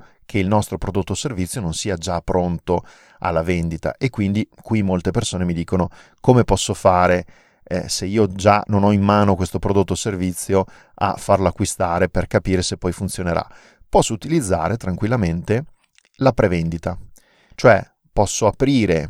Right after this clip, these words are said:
per un periodo di tempo le vendite di questo mio prodotto o servizio, eh, descrivendolo, facendolo comprendere con quello che posso. Posso fare delle, delle fotografie su dei campioni, posso fare degli sketch, posso fare dei rendering, posso fare un filmato, posso fare quello che mi pare,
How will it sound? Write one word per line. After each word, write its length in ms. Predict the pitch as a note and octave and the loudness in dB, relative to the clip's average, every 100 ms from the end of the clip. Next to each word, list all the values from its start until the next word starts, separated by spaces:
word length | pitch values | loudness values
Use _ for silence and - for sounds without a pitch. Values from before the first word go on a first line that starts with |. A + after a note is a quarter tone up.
| - | -6
per 160 | F#2+ F2+ | -4 -2
un 120 | F2+ | -2
periodo 340 | G2 A2+ G#2+ | 0 2 2
di 160 | G2+ G#2+ | 0 -2
tempo 520 | A#2+ G2+ E2+ E2+ D#2+ | -2 -2 -2 -4 -4
le 200 | - F#2+ | -2 0
vendite 480 | F#2+ A#2+ A2 F#2+ F#2 | 2 2 2 -2 -4
di 140 | F2 F2 | -6 0
questo 560 | G#2 F#2+ - G2+ F#2 | 2 2 0 2 2
mio 640 | F2+ G2 F#2+ F2+ F2 F2 E2+ | 2 0 0 0 -2 -4 -4
prodotto 380 | F#2 F2 E2+ F2+ | -2 0 -2 -6
o 20 | |
servizio, 640 | - F#2+ A#2+ A2+ - E2+ - - _ _ - | -6 -4 -4 -4 -8 -8 -10 -16 _ _ -12
eh, 220 | F2 D#2+ | -8 -4
descrivendolo, 840 | F2 F#2+ - F2+ F2+ A#2+ G2+ F2+ | -4 -4 -4 0 2 4 4 4
facendolo 640 | E2+ E2 - G2+ G2 F#2 - - _ | 2 -4 -6 0 4 4 2 -8 _
comprendere 680 | - G2+ F#2+ A2 A#2 A#2 G2+ | -2 -2 2 2 2 2 -2
con 160 | F#2 F#2 | -2 -2
quello 180 | G2+ F#2 | 0 0
che 140 | F#2 | 2
posso. 360 | G#2+ A2+ - F2+ | 4 4 2 -10
Posso 280 | F2 - | -12 -12
fare 260 | E2+ F2+ F2+ | -6 -4 -2
delle, 360 | F2 F2 E2+ D#2+ | -2 -4 -4 -4
delle 180 | E2+ | -6
fotografie 720 | E2 - E2 E2 - A#2+ G#2+ - - - | -8 -8 -4 -6 -4 -4 -4 -4 -12 -16
su 180 | - F2 | -10 -6
dei 140 | E2 | -6
campioni, 560 | F2 E2 G2+ G#2 F#2+ E2+ - - - | -6 -4 0 0 0 -4 -12 -20 -14
posso 260 | - F#2 F#2+ | -8 -8 -6
fare 200 | - F#2 | -4 -2
degli 180 | E2+ E2 | -2 -6
sketch, 540 | - A2+ G#2+ - G2+ | -4 0 2 0 -8
posso 240 | - - E2 | -10 -12 -6
fare 240 | - E2+ | -4 -2
dei 140 | D#2+ | -2
rendering, 600 | E2+ G2+ G#2 F#2+ F2+ E2+ | 2 2 2 -2 -4 -6
posso 260 | - E2 E2+ | -8 -10 -10
fare 220 | - F2 | -8 -8
un 60 | E2 | -8
filmato, 600 | - E2+ E2+ G#2 A2+ - | -10 -8 -4 0 -2 -4
posso 220 | F2+ - | -10 -8
fare 240 | - G#2 G2 | -4 -2 0
quello 180 | G#2+ | 0
che 100 | G2+ | 0
mi 140 | G2 F#2 | -2 0
pare, 320 | G#2+ G#2+ | 2 2